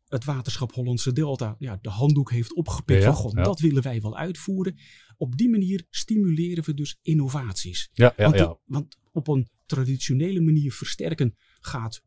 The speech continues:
Speaker 1: nou, niet te langzaam. Dat moet sneller, het moet sneller, slimmer en goedkoper. En daar, ja, even plat gezegd, trekt het H V B P de portemonnee om dat mogelijk te maken.
Speaker 2: Ja,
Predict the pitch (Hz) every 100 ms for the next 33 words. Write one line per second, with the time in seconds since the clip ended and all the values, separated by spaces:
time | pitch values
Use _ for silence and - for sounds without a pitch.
0 | - 117 95 98 110 - - 104 104 151
1 | 156 175 202 - 123 - 180 - - 185
2 | 190 190 123 117 107 - - 95 92 -
3 | - - 190 185 170 _ - 190 - 165
4 | - 156 170 - _ _ _ - 208 175
5 | 165 165 _ - _ _ _ 131 113 107
6 | 107 - 139 - 117 127 120 - 151 151
7 | 127 131 127 117 123 151 135 117 135 123
8 | 117 123 143 139 - _ - 117 104 175
9 | 113 131 170 - 170 160 135 104 104 120